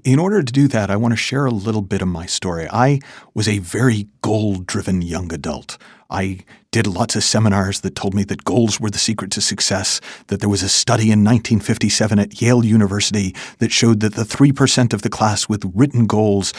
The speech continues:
outperformed over a twenty-year period the rest of the entire graduating nineteen fifty-seven class from Yale who didn't have clearly written goals. Now, it turns out, just as a, a caveat, that study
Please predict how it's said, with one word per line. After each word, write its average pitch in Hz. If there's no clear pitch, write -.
outperformed 120
over 101
a 101
twenty-year 110
period 104
the 92
rest 107
of 101
the 98
entire 107
graduating 104
nineteen 107
fifty-seven 101
class 104
from 101
Yale 95
who -
didn't 113
have 98
clearly 98
written 101
goals. 92
Now, 139
it 131
turns 147
out, 98
just -
as 101
a, 92
a 101
caveat, 107
that 110
study 107